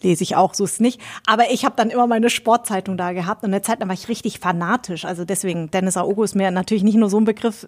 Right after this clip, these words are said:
Und, und dann, wenn da Freundinnen neben mir sitzen, sagen, „Äh, sieht gut aus“, dann sag ich, „Oh nee, das geht gar nicht.“ Also ich bin, wenn ich ins Stadion gehe, am liebsten alleine oder mit jemand, der Ahnung hat.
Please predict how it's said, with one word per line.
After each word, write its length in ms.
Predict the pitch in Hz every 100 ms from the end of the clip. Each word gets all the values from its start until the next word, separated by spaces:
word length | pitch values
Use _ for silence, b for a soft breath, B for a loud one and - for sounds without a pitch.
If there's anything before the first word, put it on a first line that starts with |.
| -
Und, 240 | - 196
und 200 | 220 202
dann, 220 | 220 226 208
wenn 160 | 214
da 100 | 214
Freundinnen 480 | 202 - 247 262 240
neben 140 | 214
mir 100 | 214
sitzen, 160 | 208 220
sagen, 120 | 220
„Äh, 200 | 220 294 294
sieht 140 | 233
gut 180 | 359 -
aus“, 200 | 202 208
dann 100 | 208
sag 20 |
ich, 100 | 202 -
„Oh 120 | 190
nee, 220 | 208 226 208
das 200 | 208 -
geht 240 | 233 233
gar 200 | 254 262
nicht.“ 260 | 320 370 -
Also 160 | 208
ich 200 | 233 214
bin, 220 | - 240 247
wenn 140 | 214
ich 120 | 233 226
ins 140 | 214
Stadion 420 | - 214 247 262
gehe, 300 | 233 226 233 233
am 140 | 208 208
liebsten 440 | 220 233 - 240 -
alleine 520 | 190 190 202 247 262
oder 180 | 220 208
mit 180 | 202 -
jemand, 280 | 220 208
der 140 | 196 185
Ahnung 360 | 190 208 208
hat. 240 | 240 -